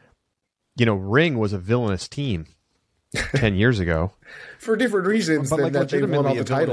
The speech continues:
Speaker 2: titles.
Speaker 1: team. Like, they, they, they were, they were bad guys in many cases. And, uh, you know, that, that, that is not really true anymore. But now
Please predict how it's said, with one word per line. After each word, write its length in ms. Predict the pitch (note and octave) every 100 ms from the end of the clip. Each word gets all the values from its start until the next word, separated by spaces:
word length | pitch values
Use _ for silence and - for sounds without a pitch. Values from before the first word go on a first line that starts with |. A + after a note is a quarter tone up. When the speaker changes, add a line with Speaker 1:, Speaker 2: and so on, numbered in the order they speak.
| B2
Speaker 2:
titles. 100 | C3+
Speaker 1:
team. 220 | G3+ F#2+
Like, 180 | F#2 -
they, 140 | A#2
they, 240 | G#2 A2+ A2+
they 180 | A2+
were, 220 | A2+ G#2+ F#2 -
they 100 | A#2+
were 160 | A2+
bad 380 | F2+ G#2+ G2+ F#2
guys 600 | F2+ E2+ E2+ E2 - -
in 140 | - F#2
many 180 | F#2 F#2+
cases. 560 | G#2 G2 - - - - - _ _
And, 460 | - G#2 G2+ G2 F#2 _
uh, 520 | A2+ G2+ F#2+ F#2 F#2 - _ -
you 80 |
know, 100 | B2
that, 240 | A2+ C#3 A#2
that, 240 | C#3 -
that 160 | D3+ G#3
is 140 | F3
not 160 | F#3 E3+
really 160 | E3
true 340 | A#2 - D3 D#3+
anymore. 560 | G#2 F2 E2+ E2+ A#2+ - _ _ _ _
But 160 | C3 C3+
now 800 | C#3+ D#3+ F3 E3+ D#3+ D#3 C#3